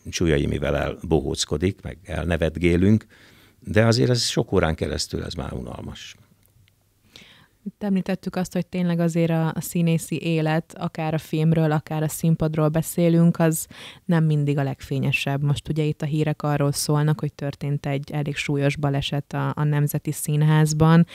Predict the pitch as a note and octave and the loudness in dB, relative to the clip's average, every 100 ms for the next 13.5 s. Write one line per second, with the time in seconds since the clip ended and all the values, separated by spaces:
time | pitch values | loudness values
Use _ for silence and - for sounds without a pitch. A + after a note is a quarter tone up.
0 | - - - - E3+ E3+ E3+ E3 C#3+ - | -10 -16 -8 0 4 4 4 2 -2 -2
1 | G#3+ - - F3 - - D#3 - E3 D3+ | -2 -2 -2 -2 0 0 -2 0 0 0
2 | D3 D3 - D3 D3 C#3+ C#3+ D#3+ D#3+ D#3 | 0 -2 -4 -2 0 2 2 4 2 2
3 | D#3+ D#3+ - C#3+ C#3 C3+ C3+ - C#3 C#3 | 4 4 2 0 0 0 -2 -2 0 0
4 | C3+ D3+ C#3 C3+ C#3 C#3 D3 C#3+ C#3 D3 | 4 4 4 2 0 0 0 0 2 2
5 | C#3+ D3 - C#3+ C#3 C3+ C#3 C3+ C#3 C#3 | 2 0 0 0 0 -2 -2 -2 -2 -4
6 | - D3 D3 C#3 C#3+ C#3 - D3+ D3 D3+ | -6 -4 -2 0 0 -2 -2 -2 0 0
7 | - - - - E3 G3 G3 E3+ D#3 - | -2 -10 -18 0 6 8 10 8 6 2
8 | - C#3+ - C#3 - C#3 C#3 C#3+ C3+ - | 0 -2 -4 -10 -6 -4 -2 0 -2 -4
9 | D3 C#3+ D3 C#3 C#3+ C#3+ C#3+ C#3+ - D3+ | -2 0 0 0 2 2 2 0 -2 -4
10 | C#3 C3+ C3+ - C#3 C3 - - - - | -2 -4 -6 -8 -10 -8 -10 -8 -8 -8
11 | C3+ C#3+ - C#3 - C#3+ C3+ C3 B2 C3+ | -8 -8 -10 -12 -8 -8 -6 -6 -6 -4
12 | C#3 C#3 C#3 C3+ - - - D3 D3 C#3 | -4 -2 -2 -4 -6 -10 -6 0 0 0
13 | C3+ C3+ C3 C3 - | -4 -4 -4 -4 -8